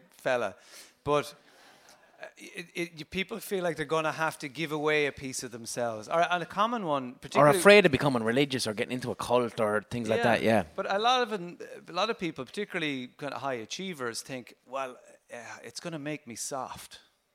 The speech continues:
Speaker 2: <laughs>
Speaker 1: You know,
Speaker 2: Yeah.
Speaker 1: that I'm suddenly
Speaker 2: Yeah.
Speaker 1: gonna, I, I'm gonna relax so much I won't care.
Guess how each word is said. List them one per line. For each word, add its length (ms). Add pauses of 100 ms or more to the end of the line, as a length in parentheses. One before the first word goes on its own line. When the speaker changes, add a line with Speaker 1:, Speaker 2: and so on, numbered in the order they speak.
Speaker 2:
<laughs> 100 (720)
Speaker 1:
You 80
know, 60
Speaker 2:
Yeah. 320
Speaker 1:
that 80
I'm 80
suddenly 420
Speaker 2:
Yeah. 300
Speaker 1:
gonna, 320
I, 60
I'm 100
gonna 180
relax 460
so 100
much 220
I 80
won't 280
care. 600